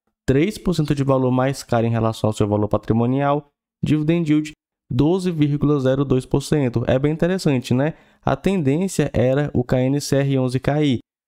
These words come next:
mas como a taxa Selic permaneceu nas alturas, olha só isso aqui, ó, ele vem permanecendo com essa alta. Mas seguindo e olhando aqui as suas principais informações, ele possui um patrimônio líquido de mais de seis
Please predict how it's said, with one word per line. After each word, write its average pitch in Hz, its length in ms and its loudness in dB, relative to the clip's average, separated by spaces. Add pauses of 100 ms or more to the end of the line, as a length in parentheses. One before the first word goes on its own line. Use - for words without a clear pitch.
(140)
mas 135 480 0 (220)
como 170 160 2
a 208 60 -2
taxa 202 220 -2
Selic 165 360 0
permaneceu 143 540 0
nas 123 180 0
alturas, 160 640 0
olha 160 220 0
só 165 140 0
isso 156 140 -2
aqui, 135 220 0
ó, 110 120 2 (320)
ele 151 180 2
vem 151 340 0 (240)
permanecendo 185 840 0
com 143 80 -10
essa 135 260 -4
alta. 135 440 0 (300)
Mas 139 160 0
seguindo 156 480 0
e 143 40 4
olhando 143 260 0
aqui 139 160 -2
as 135 80 -2
suas - 140 -4
principais 127 440 -2
informações, 135 800 0 (180)
ele 127 140 2
possui 131 300 0
um 127 40 -2
patrimônio 135 480 0
líquido 135 300 -2
de 143 100 -2
mais 120 400 0
de 120 220 0
seis 113 500 0